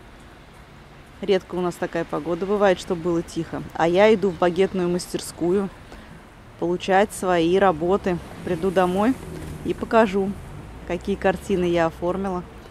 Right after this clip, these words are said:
Зрители уже заждались, а, мое видео о готовых работах. Я обещала показать сразу же, как я принесла их из багетки,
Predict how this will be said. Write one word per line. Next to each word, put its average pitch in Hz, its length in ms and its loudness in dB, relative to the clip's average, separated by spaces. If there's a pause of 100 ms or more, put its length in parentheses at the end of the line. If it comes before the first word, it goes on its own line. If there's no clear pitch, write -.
(440)
Зрители 247 440 4
уже 233 280 6
заждались, 214 640 2 (440)
а, 196 260 8
мое 220 260 6
видео 214 420 6
о 185 120 4
готовых 196 440 4
работах. 196 580 6 (220)
Я 208 240 6
обещала 202 460 4
показать 196 540 4
сразу 190 340 4
же, 175 80 -10
как 185 200 -2
я 180 120 4
принесла 180 480 0
их 180 160 0
из 165 100 -6
багетки, 220 580 6